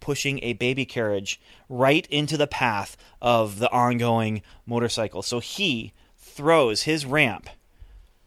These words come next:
right in the way of the motorcycle, and the motorcycle jumps on the ramp over the woman with her baby. <laughs> Now, um,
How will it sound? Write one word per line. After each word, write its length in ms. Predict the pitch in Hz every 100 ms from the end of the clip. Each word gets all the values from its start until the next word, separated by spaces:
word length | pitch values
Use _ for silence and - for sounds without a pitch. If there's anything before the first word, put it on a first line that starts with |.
| _ -
right 360 | 120 139 147
in 100 | 131
the 60 | 127
way 200 | 120 113
of 80 | 107
the 60 |
motorcycle, 520 | 104 104 104 101 98 110
and 80 |
the 40 | 110
motorcycle 520 | 110 117 - 113 120
jumps 500 | 101 143 175 170 - -
on 200 | 139 175
the 80 | 139
ramp 320 | 120 113 - _
over 540 | - 220 202 127 113 - - _ _ _ -
the 120 | 131 - _ _ _
woman 380 | 117 117 113 107 -
with 200 | 104 -
her 360 | - 104 101 - _ -
baby. 420 | 95 95 98 117 - _ - - _ _ -
<laughs> 100 | - - - 120
Now, 380 | 123 147 104 - _ _ _ _ _ _ _ - -
um, 260 | 123 117